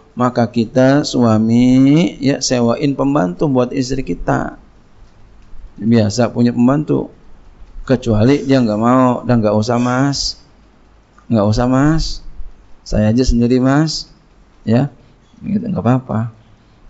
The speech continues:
Kalau istrinya nggak mau. Ya, kesianan, udah biasa pakai pembantu, kemudian nggak ada pembantu pas nikah. Capek nggak? Capek. Biasa nyuci dicuciin, nyuci, di-, nyuciin punya suami. Eh,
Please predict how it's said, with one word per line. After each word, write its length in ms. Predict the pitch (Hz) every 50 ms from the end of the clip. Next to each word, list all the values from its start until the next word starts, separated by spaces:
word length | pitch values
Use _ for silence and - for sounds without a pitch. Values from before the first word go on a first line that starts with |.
| - -
Kalau 160 | 104 101 107
istrinya 400 | 107 104 113 110 107 107 107 104
nggak 80 | 104 110
mau. 400 | 107 113 120 113 107 98 - 156 143 - - - 110 - - - - - - - - - - - - - - - - - - - - - -
Ya, 160 | - 107 110
kesianan, 640 | - 117 110 120 131 143 156 160 151 143 139 135 120
udah 140 | 113 117 113
biasa 240 | 117 117 110 120 117
pakai 240 | 113 117 107 113 117
pembantu, 480 | - 117 117 120 117 117 117 117 -
kemudian 320 | 156 127 117 120 135 160 151
nggak 160 | 127 117 117
ada 60 | 117 117
pembantu 400 | 117 120 139 165 175 160 156 123
pas 160 | 135 123 120
nikah. 400 | 147 160 170 165 - 143 - -
Capek 400 | - 113 117 - - 185 175 147
nggak? 160 | 131 - - - - - - - _ _ _ _ _ - - -
Capek. 480 | - 143 156 170 170 - 170 160 131
Biasa 320 | 120 123 127 120 113 117 120
nyuci 260 | 131 127 123 117 131 123
dicuciin, 560 | 123 120 123 120 - 131 127 139 - 170 185 156 127
nyuci, 280 | 127 127 123 123 175 190
di-, 240 | - - 135 139 -
nyuciin 480 | - 135 135 131 - 151 156 131 135 131
punya 160 | 135 131 131
suami. 480 | 120 147 180 190 170 151 147 143 139 143 - - - - - - _ _ _ _ _ _ _ _ _ _ _ _ _ _ _ _ - - - - - - - - - - -
Eh, 500 | 104 104 101 101 104 55 57 57 - -